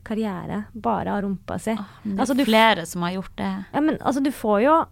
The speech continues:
Speaker 1: likes, og du får følgere av å legge ut kropp, men får du noen karriere sånn videre da?
Speaker 2: Kanskje for, eh, tightsmerker og sånne ting
Speaker 1: Ja,
Speaker 2: som
Speaker 1: men når du
Speaker 2: vil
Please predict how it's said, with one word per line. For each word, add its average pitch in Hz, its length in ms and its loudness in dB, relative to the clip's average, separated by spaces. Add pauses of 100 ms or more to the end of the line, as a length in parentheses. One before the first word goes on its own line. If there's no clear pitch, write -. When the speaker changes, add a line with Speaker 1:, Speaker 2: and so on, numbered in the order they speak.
(420)
Speaker 1:
likes, 226 560 2
og 247 80 2
du 240 80 -2
får 226 160 -2
følgere 185 360 0
av 190 80 -4
å 208 40 0
legge 185 240 -2
ut - 80 -20
kropp, - 240 -4
men 254 160 0
får 214 240 -2
du 202 80 -2
noen 214 120 -4
karriere 208 680 0
sånn 220 160 -2
videre 185 440 -2
da? 302 100 6 (540)
Speaker 2:
Kanskje 294 320 0
for, 214 360 2 (160)
eh, 208 140 0 (100)
tightsmerker 247 1300 0
og 196 80 -4
sånne 247 360 4
ting 202 280 -2
Speaker 1:
Ja, 330 140 4
Speaker 2:
som 320 180 6
Speaker 1:
men - 20 4
når 320 60 4
du 311 80 6
Speaker 2:
vil 214 160 4